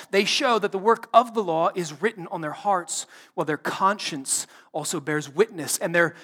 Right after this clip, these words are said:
conflicting thoughts accuse or even excuse them. On that day when, according to my gospel, God judges the secrets of men by Christ Jesus.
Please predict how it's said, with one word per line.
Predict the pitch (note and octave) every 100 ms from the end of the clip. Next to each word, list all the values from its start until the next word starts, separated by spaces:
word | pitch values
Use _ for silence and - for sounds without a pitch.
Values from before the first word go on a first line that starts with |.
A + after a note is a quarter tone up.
| -
conflicting | - F3 - G#3 G#3 A3+ F3+
thoughts | D#3+ - G3 F3+ - - D#3+
accuse | - - G#3 A3 A3 A#3 G#3 - - _ _ _ _ _ -
or | D#3+
even | D#3 D#3+ E3 D3+ _ _ _ -
excuse | D3+ - - E3 D#3 A#2+
them. | G#2 F#2+ _ _ _ _ _ _ _ _ -
On | C3+ C3+
that | C3+ D3
day | C3 B2
when, | B2+ B2 B2+
according | A#2+ - B2+
to | C3
my | C3 C3+
gospel, | B2+ A2+ - A2+ G#2+
God | A#2+ A#2+ A#2+ A#2+ _ _ _ _ _ _ _
judges | - A#2 A2 A#2+ A#2 - - _ _ _ _ _ _ _ _ _ _
the | E2+
secrets | - - A#2 F#2 F2+ - - - _ _ -
of | G#2+
men | G#2+ G2+ G2 _ _ _ _ _ _ _ _ _ _ -
by | A2
Christ | - G2+ - -
Jesus. | F#2 E2+ - -